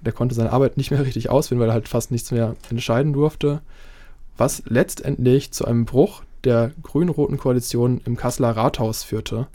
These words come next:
Es war natürlich nicht der einzige Grund, es gab vorher auch schon Streitereien, aber dies war der Hauptgrund, der das Fass zum Überlaufen brachte und dann ent-, letztendlich diesen Bruch hervorgebracht hatte.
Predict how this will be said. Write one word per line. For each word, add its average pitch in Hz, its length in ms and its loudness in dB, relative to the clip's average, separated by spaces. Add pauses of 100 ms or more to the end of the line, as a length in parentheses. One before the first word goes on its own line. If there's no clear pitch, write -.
(540)
Es - 140 -8
war 117 80 2
natürlich 120 240 2
nicht 123 140 -2
der 127 100 0
einzige 147 320 2
Grund, 135 220 2
es 127 100 -8
gab 110 140 -4
vorher 131 300 0
auch 147 140 2
schon 131 300 0 (300)
Streitereien, 123 880 2 (360)
aber 117 380 2 (240)
dies 143 240 -2
war 120 200 2
der 117 280 2
Hauptgrund, 127 380 0
der 113 60 2
das 117 160 -2
Fass - 280 -2
zum - 140 -6
Überlaufen 131 520 4
brachte 127 520 0 (640)
und 123 160 0
dann 120 100 2
ent-, 117 240 -2
letztendlich 120 360 -2
diesen 123 200 0
Bruch 127 240 0
hervorgebracht 113 500 0
hatte. 110 300 -4